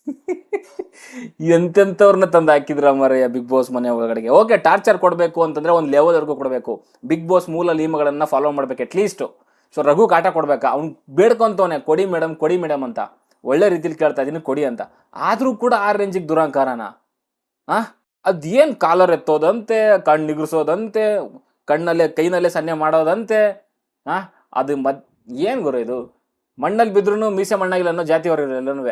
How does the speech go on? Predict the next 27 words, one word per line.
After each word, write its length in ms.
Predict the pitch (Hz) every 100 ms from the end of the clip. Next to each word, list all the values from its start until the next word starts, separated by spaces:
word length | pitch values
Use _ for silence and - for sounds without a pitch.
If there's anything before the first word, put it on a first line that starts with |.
| - _ _ _ _ _ _ _ _ _ _ -
ಆ 80 | 180
ರೇಂಜಿಗೆ 300 | 226 214 214
ದುರಹಂಕಾರ. 420 | 180 170 156 131 104 _ -
ಅದ್ರಲ್ಲೂ 460 | - 202 226 220 151
ಸಪೋರ್ಟ್ 420 | - 160 226 196
ಮಾಡ್ಲಿಕ್ಕೆ 340 | 196 185 190
ಇವ್ನು 160 | 185 139
ಜಾನ್ವಿ, 400 | 151 170 180 202
ಅವ್ನು 160 | 175
ಕಾಕ್ರೋಚ್. 440 | 147 147 156 147 - _ _ _ -
"ಮೇಡಮ್ 280 | 147 160 151
ತರಕಾರಿ 320 | 135 131 151
ಕಟ್ 220 | 156 147
ಮಾಡಬೇಡಿ 280 | 147 143 147
ನೀವು, 460 | 143 143 139 117 _ _ -
ತರಕಾರಿ 300 | 131 - 156
ಕಟ್ 220 | 151 143
ಮಾಡಿದ್ರೆ 220 | 156 151
ತಾನೇ 140 | 147 214
ಊಟ 180 | 185 185
ಮಾಡ್ತಾರೆ, 320 | 170 151 139
ಅದು 100 | 135
ಹೆಂಗ್ 120 | 175
ಊಟ 100 | 170
ಮಾಡ್ತಾರೆ 300 | 156 143 143
ನೋಡೋಣ" 260 | 139 135 127
ಅಂತ. 200 | 123